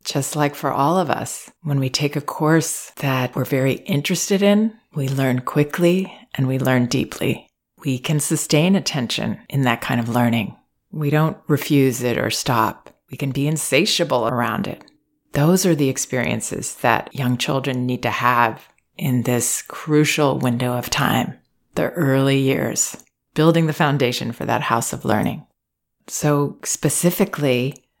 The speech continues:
I would encourage this nanny to cultivate this child's self-directed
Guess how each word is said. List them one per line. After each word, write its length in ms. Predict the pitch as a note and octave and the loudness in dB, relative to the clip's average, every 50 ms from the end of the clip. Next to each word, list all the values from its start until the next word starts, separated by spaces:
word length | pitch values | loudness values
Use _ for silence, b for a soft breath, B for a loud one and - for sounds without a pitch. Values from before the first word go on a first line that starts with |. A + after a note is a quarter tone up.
| _ _ | _ _
I 200 | - D3 D3 C#3+ | -4 0 0 2
would 120 | C#3+ D3+ D3 | 2 2 2
encourage 600 | C#3 C#3 - - D#3+ D3 D3 C#3+ D3+ D3 D3 - | 0 0 -2 -2 0 2 4 4 4 2 0 0
this 440 | C#3+ C#3+ C#3+ - - - - - _ _ | -2 -2 -2 -2 -6 -8 -10 -12 _ _
nanny 580 | - C#3+ C3+ C3+ C3 C#3 C#3+ D3 D#3+ F3+ G3+ - | -2 0 0 0 0 0 0 0 0 -2 -4 -6
to 100 | - D3 | -10 -12
cultivate 960 | - - - - D#3 E3 - E3+ D3 D#3 D#3+ C#3 D3 C#3+ C#3 - - - - - _ | -10 -6 2 4 4 4 4 0 0 2 2 2 2 2 0 -2 -8 -14 -16 -14 _
this 180 | - C#3+ - - | -6 -4 -4 -2
child's 800 | - - - C3+ C3 B2+ B2 A#2+ B2 A#2 C3 - - - - - _ _ _ | -2 -2 -2 0 2 4 4 4 2 0 -2 -6 -10 -10 -12 -16 _ _ _
self-directed 1120 | - - - - - A#2+ A#2+ - - C#3+ B2+ A#2+ A2+ A2+ - - A2 A2 G#2+ - - - | -12 -8 -4 0 0 0 0 0 -4 -2 2 2 0 0 0 -4 -4 -4 -4 -4 -6 -12